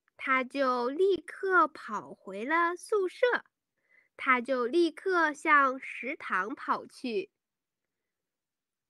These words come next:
看一下，“我快被气死了，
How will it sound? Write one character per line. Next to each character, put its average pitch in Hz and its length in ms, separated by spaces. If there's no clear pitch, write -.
看 392 220
一 359 40
下 381 360
，“我 208 380
快 381 260
被 359 340
气 - 280
死 226 300
了， 190 300